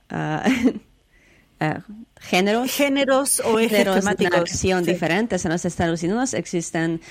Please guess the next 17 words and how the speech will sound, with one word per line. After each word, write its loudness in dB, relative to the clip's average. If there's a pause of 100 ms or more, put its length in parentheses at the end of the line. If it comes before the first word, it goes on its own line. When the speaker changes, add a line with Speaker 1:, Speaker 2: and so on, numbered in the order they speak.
(220)
Speaker 1:
eh, -2
muchos -2
narradores -2
que, 0
que -2 (360)
solo -2
cuentan -2
historias -4
personales, -6 (180)
the -6
personal 0
stories, -6 (320)
o 0
historias 0
de -2
familia. -4 (340)
Y, -2